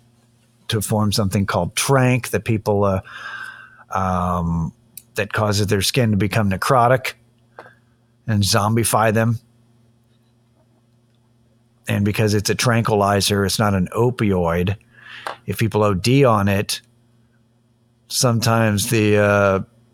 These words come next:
Narcan won't bring them back because it's, you're dealing with both a tranquilizer and an opioid, and the Narcan only works on the opioid part. That's, that's more of a concern and less of a,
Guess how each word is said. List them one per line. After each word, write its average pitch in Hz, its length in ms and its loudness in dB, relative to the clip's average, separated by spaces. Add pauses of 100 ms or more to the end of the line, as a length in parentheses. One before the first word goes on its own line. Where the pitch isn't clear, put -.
(300)
Narcan 117 680 2
won't 107 240 0
bring 110 220 2
them 107 220 2
back 110 440 2
because 98 800 0
it's, 101 720 -2
you're 110 140 -2
dealing 107 320 0
with 98 160 -2
both 101 220 0
a 98 80 0
tranquilizer 95 760 -2
and 98 220 -2
an 92 80 0
opioid, 85 680 -2
and 87 240 -4
the 85 60 -4
Narcan 90 460 -4
only 87 220 -6
works 87 360 -8
on 87 100 -8
the 85 160 -12
opioid 85 600 -10 (1040)
part. 90 340 -6
That's, 151 500 0
that's 135 320 0
more 110 180 2
of 95 60 0
a 92 80 -2
concern 90 720 -4
and 101 180 0
less 101 240 0
of 95 160 -2
a, 87 260 -2